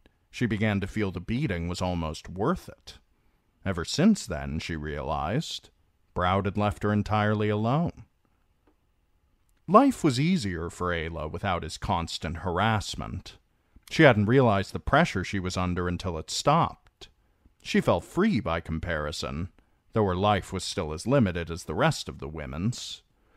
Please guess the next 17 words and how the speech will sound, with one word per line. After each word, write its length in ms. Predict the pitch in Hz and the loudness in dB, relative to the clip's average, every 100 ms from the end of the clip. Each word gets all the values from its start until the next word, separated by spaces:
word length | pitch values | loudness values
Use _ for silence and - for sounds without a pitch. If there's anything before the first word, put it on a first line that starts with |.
| - _ _ | -20 _ _
She 180 | - 240 | 0 4
walked 400 | 190 160 - - | 10 10 8 2
with 140 | 113 | 2
enthusiasm, 1040 | 110 104 156 185 104 82 67 85 - - 113 _ _ _ | 4 4 4 4 0 -6 -6 -8 -8 -8 -8 _ _ _
sometimes 560 | - 269 240 117 107 98 | 4 8 8 8 6 4
breaking 380 | 113 107 104 98 | 2 2 2 0
into 240 | 98 95 | 0 0
an 80 | 90 | -2
excited 460 | - 110 98 85 78 | 0 0 0 -2 2
run 380 | 131 127 98 85 | 6 6 4 0
or 80 | |
happy 340 | 82 98 - 85 | 0 -2 -4 -8
skip, 600 | - - 185 - _ - - _ _ - | -8 0 2 2 _ -16 -16 _ _ -2
held 240 | 104 82 | -2 0
her 140 | 82 82 | -4 0
head 260 | 120 120 | 2 2
high, 500 | 107 120 113 117 135 | 2 4 4 2 -2